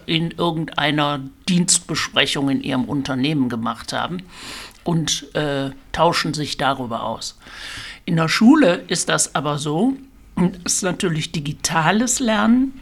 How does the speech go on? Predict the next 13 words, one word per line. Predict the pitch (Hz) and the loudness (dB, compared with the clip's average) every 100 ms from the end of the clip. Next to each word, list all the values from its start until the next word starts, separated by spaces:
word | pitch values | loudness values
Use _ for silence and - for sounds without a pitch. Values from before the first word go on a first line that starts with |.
| - | -6
was | 165 - | -4 -2
völlig | 190 180 160 - | -2 -2 -4 0
anderes | 208 277 - - - | 2 2 0 -2 -4
ist, | - 147 - - - - - - | -4 -4 -4 -6 -12 -16 -12 -2
als | 170 - - | -2 0 -2
dass | 156 - | -2 -2
man | 165 156 | -2 -4
sich | 165 - | -4 -4
jetzt | 165 - | -4 -4
vor | - | -6
einen | - 135 | -4 -4
Bildschirm | 147 143 - 185 214 | -4 -2 -2 0 0
setzt. | 208 269 - - | -2 -2 -2 -4